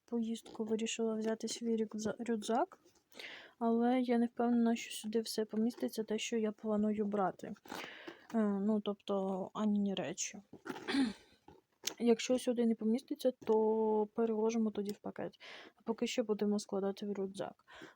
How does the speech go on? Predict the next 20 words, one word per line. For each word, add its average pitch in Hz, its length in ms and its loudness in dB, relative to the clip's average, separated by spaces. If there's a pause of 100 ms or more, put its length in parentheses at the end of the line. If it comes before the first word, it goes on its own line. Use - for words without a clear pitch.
Перше, 240 400 4
що - 240 -2
я 226 120 2
хочу 226 360 -4
взяти, 247 640 2
це, 220 280 2
напевне, 208 680 2
ось 208 280 -2
те 190 160 0
покривало. 190 760 -4 (1300)
Я 226 420 2
трішки - 420 -6
тут, 233 300 2
е, 214 260 2 (1080)
задержалась, 247 640 2
тому 247 260 4
що - 220 0
я 226 240 2
робила 220 360 2
Ані 214 420 0